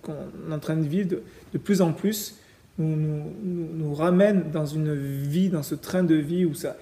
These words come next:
c'est un T G V, c'est plus qu'un T G V, ça part à toute vitesse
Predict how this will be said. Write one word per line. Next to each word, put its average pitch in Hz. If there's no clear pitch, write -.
c'est -
un 151
T 190
G 160
V, 175
c'est -
plus -
qu'un 160
T 151
G 156
V, 170
ça 165
part 147
à 160
toute -
vitesse 165